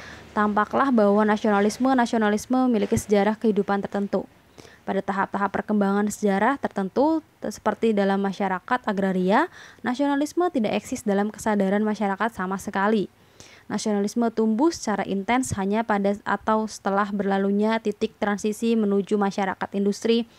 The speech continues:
dan secara partikular menjadi lebih meningkat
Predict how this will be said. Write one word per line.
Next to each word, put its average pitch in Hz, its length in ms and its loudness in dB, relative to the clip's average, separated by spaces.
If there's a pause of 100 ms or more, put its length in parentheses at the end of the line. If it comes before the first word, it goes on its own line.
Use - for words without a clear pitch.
(280)
dan 226 160 4
secara 202 320 0
partikular 247 640 2
menjadi 208 320 2
lebih 202 480 2
meningkat 214 480 0